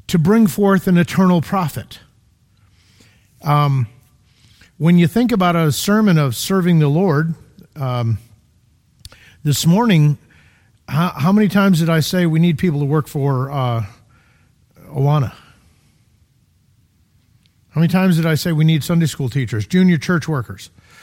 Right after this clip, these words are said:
You wanna know something? We need all those people.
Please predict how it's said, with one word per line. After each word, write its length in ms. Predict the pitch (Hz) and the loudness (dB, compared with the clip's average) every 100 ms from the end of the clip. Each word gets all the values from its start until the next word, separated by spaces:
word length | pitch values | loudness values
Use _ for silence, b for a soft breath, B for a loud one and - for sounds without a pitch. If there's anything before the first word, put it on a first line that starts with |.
| B B | B B
You 80 | 147 | 0
wanna 140 | 185 | 4
know 100 | 185 | 4
something? 400 | 190 220 202 220 - _ _ B B B B B _ - | 2 0 0 0 -4 _ _ B B B B B _ -4
We 180 | 165 196 | 2 4
need 220 | 214 214 | 6 4
all 180 | 214 202 | 2 2
those 200 | 196 - | 0 0
people. 360 | 202 - 98 | -2 -2 -8